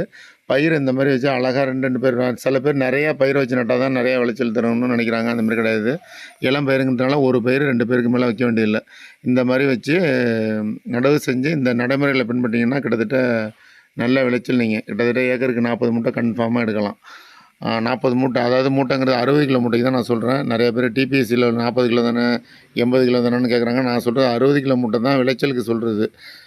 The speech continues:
அதனால இந்த மாதிரி நடைமுறையில பின்பற்றி அதிக விளைச்சல் பெற வேண்டுகிறோம். வீடியோ பிடிச்சிருந்தீங்கன்னா லைக் பண்ணி ஷேர் பண்ணுங்க. மத்தவங்களும் பயனடையட்டும்.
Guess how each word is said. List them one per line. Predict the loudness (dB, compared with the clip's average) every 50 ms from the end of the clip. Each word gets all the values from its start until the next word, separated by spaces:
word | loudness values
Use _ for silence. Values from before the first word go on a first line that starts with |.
| _ _ _
அதனால | -4 0 0 2 2 2 2 2 2
இந்த | 2 2 2
மாதிரி | 2 2 0 2
நடைமுறையில | 0 0 0 0 2 0 0 0
பின்பற்றி | 0 -2 -2 -2 0 0
அதிக | 0 2 2 2 2 2
விளைச்சல் | 2 2 0 0 0 -2 0
பெற | 2 2 2 2 2
வேண்டுகிறோம். | 0 0 0 0 0 0 0
வீடியோ | 0 0 0 2 0 0
பிடிச்சிருந்தீங்கன்னா | 0 -2 -4 -4 -2 -2 -2 0 0 0 0
லைக் | -2 -2 -2
பண்ணி | -4 -4 -4 -4 -2
ஷேர் | -2 0 -2 0
பண்ணுங்க. | -2 -2 -2 -2 -2 -2 -4 -6 -8 -12 -20 -20 -20 -20 _ _ _ -8
மத்தவங்களும் | -6 -2 0 0 0 0 0 0 0 0
பயனடையட்டும். | 0 -2 0 0 0 0 -2 -2 -2 -2 -2 -2